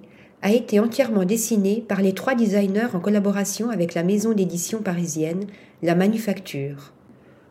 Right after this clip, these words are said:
En résulte une atmosphère moderne et accueillante, propice au travail. Le siège de Six and Five par Iserne Serra. Six and Five est un studio de design trois D au style minimaliste et élégant.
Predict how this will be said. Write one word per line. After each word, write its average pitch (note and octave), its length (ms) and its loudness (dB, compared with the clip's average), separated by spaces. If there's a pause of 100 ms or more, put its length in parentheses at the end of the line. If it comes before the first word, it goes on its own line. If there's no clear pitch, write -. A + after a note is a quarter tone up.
(120)
En F3 120 2
résulte A3 500 4
une F3 80 0
atmosphère G3+ 680 -2
moderne G3 460 2
et D#3 100 -2
accueillante, F3 760 -4 (260)
propice G3 500 -4
au F3+ 40 -2
travail. C#3 640 -8 (1500)
Le F#3 100 4
siège A#3+ 460 4
de F#3+ 100 0
Six - 540 -6
and G#3 180 6
Five G3+ 600 -2 (220)
par F3+ 240 -2
Iserne A3+ 640 0
Serra. F3 460 0 (720)
Six - 500 -2
and G3 140 4
Five G3 580 2
est G#3+ 140 -2
un A3+ 80 2
studio A#3+ 300 0
de A3+ 100 4
design G#3 360 2
trois G#3+ 240 0
D F#3+ 360 2
au G#3+ 80 2
style G3+ 360 -2
minimaliste A#3 640 2
et G#3 60 6
élégant. D#3 380 2